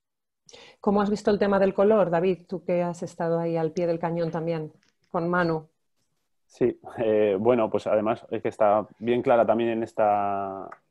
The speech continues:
Speaker 2: en esta conclusión, ¿no? Como he comentado, sí que se, hemos visto ese aumento, eh,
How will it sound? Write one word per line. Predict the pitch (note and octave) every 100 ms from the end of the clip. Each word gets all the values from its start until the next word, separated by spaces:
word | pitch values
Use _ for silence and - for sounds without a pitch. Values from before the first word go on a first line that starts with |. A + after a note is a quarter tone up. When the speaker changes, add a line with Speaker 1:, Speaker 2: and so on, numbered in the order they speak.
| -
Speaker 2:
en | G#2+ G#2
esta | G2+ G#2+
conclusión, | A2 A2 G2 A#2+ A2+ G#2
¿no? | G#2 B2 A#2+
Como | A2+ G#2 G2+
he | G2+
comentado, | A2+ G#2+ G#2+ A2 G#2
sí | A2
que | - A2+ A2+ G#2+
se, | - G#2
hemos | A2+ A#2 G#2+
visto | A#2+ - A#2+ A#2+ A2
ese | A2 -
aumento, | A2 A2+ A#2+ A2+ C3 - _ _ _ _ _ _ -
eh, | A2 G#2 G2+ G2+ G2 F#2+ F#2